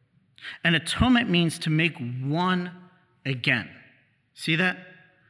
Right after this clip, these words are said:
So something that's broken, and now it's being put back to the relationship, the covenant relationship is being one again. That's what we say at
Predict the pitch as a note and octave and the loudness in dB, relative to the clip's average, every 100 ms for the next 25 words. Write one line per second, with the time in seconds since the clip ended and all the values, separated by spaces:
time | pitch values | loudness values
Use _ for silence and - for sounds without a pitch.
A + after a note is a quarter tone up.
0 | - - - E3+ - A3 A3 A3 F#3+ - | -20 -16 -6 -4 -2 -2 0 -2 -2 -6
1 | - - G#3+ B3 - C#3+ C3+ C#3 - _ | -14 -4 -2 -2 -2 -2 -2 -6 -14 _
2 | C#3+ D3 D#3+ F#3 F#3 F#3 F3+ C#3 - E3 | -6 -2 0 2 0 0 -8 -14 -8 -8
3 | D3+ - E3+ D#3 E3+ D#3 D#3 C#3 C3 C#3 | -8 -8 -10 -8 -8 -8 -6 -4 -2 -2
4 | C#3+ A#3+ - D#3 - C3 - - - G3+ | 0 2 2 0 -2 -6 -14 -12 -6 -4
5 | G3 F#3+ D#3+ C#3+ E3+ - C3+ - - - | -4 -4 -6 -2 -2 -2 -4 -6 -10 -20
6 | - _ D3 C3 D#3 D3+ C#3+ C3+ C#3 D#3+ | -20 _ -8 -4 0 2 0 0 -2 0
7 | D3 D#3 C3 C#3+ F3 C#3+ C#3+ - D3 - | 0 2 2 -2 -6 -6 -6 -6 -8 -8
8 | - D#3+ - | -4 -4 -4